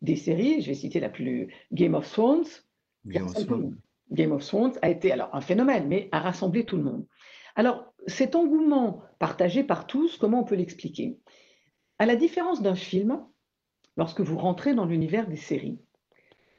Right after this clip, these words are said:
Speaker 1: vous savez que vous allez passer avec les personnages dix fois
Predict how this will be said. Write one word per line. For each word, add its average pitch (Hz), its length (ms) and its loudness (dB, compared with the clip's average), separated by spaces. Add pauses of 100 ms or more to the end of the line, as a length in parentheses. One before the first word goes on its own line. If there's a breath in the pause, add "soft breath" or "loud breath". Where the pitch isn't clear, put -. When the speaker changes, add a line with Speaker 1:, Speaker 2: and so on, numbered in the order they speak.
Speaker 1:
vous 180 100 -2
savez 240 320 2
que 220 60 -4
vous 185 100 -2
allez 202 180 2
passer 185 300 2
avec 170 240 -2
les 165 80 0
personnages 180 800 -2 (1800)
dix 175 260 0
fois 214 540 0